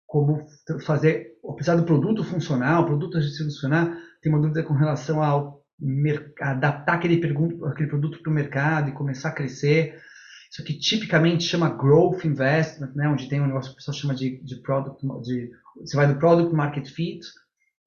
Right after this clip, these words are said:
pro business model fit, né? Pra fazer um negócio funcionar e começar a ter economics, eh, unit economics positivos. E esse ne-, essa, essa empresa cresce até uma, uma empresa estabelecida,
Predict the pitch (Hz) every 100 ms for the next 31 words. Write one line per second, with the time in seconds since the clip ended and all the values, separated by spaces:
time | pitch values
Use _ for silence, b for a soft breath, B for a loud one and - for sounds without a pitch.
0 | - 156 147 147 139 - - - 123 185
1 | 165 160 135 139 170 147 - - 175 139
2 | 131 135 127 147 123 127 156 147 135 127
3 | 123 _ _ - 143 120 120 165 151 135
4 | 135 139 - 135 - 127 131 127 127 -
5 | 123 120 120 135 156 143 - 127 120 -
6 | 147 165 165 165 170 - - b b b
7 | b - 135 139 151 143 127 - 147 131
8 | - - 135 131 127 185 147 160 190 -
9 | - 165 160 147 - 147 147 143 131 135
10 | - 139 139 170 - 160 214 220 214